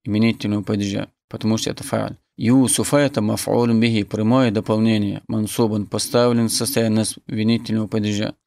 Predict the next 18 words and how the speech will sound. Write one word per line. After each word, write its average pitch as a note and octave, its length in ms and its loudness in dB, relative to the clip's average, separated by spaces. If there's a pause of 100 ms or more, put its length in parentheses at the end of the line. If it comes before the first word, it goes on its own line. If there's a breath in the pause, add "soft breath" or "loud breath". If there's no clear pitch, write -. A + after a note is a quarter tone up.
Ва G#2+ 160 0
алямату B2 460 2
насби, A2+ 260 0
признак A2 400 -2
падежа G#2+ 340 0
насб B2+ 280 0
в - 20 -6
этом A2+ 240 -2
имени. C3 380 2 (260)
Аль-фатхату A2 600 -2
захирату C3 720 0
фи A#2 220 -2
ахирихи. A2 680 -2
Явная A2 480 0
фатха C3 320 -2
на A2 120 0
его A2 200 0
конце. G#2+ 480 -4